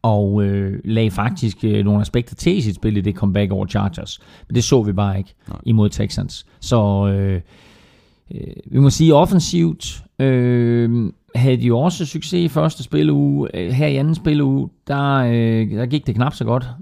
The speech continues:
Speaker 1: Øh, altså, øh, Alex Smith kastede for under to hundrede yards. Øh, Spencer West, øh, løb bolden bare seks gange for enogtres yards.
Speaker 2: Og Spencer Ware, ikke?
Speaker 1: Spencer Ware,
Speaker 2: Ja.
Speaker 1: øh, hvad sagde jeg?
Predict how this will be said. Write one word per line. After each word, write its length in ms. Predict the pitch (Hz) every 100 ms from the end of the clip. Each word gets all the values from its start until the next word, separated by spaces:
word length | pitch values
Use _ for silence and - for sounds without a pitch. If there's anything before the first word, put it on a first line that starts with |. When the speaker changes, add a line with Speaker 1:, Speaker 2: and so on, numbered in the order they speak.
| -
Speaker 1:
Øh, 580 | 123 110 107 107 104 98 - _ - _ _ _ _ _ - _ _ _ -
altså, 460 | - 117 110 107 104
øh, 480 | 104 104 - - - -
Alex 200 | - 123
Smith 260 | - 127 123
kastede 340 | - 123 127 107
for 100 | 123
under 140 | 123
to 240 | - 131
hundrede 300 | 120 120 113
yards. 480 | 110 117 120 - - 107
Øh, 120 | 110
Spencer 320 | - 117 120
West, 460 | 107 117 120 - - -
øh, 760 | 117 107 107 107 107 104 92 -
løb 220 | 123 -
bolden 280 | 117 104 101
bare 120 | 110
seks 280 | - 139 -
gange 320 | 110 120 120 -
for 100 | -
enogtres 460 | 123 117 - 117
yards. 280 | 113 110 110
Speaker 2:
Og 60 | 87
Spencer 280 | - 80 80
Ware, 240 | 78 85
ikke? 120 | 87 _ _ _ _
Speaker 1:
Spencer 300 | - 127 110
Ware, 320 | 113 117 117 113 - -
Speaker 2:
Ja. 40 |
Speaker 1:
øh, 40 |
hvad 100 | 104
sagde 180 | 104 110
jeg? 100 | 107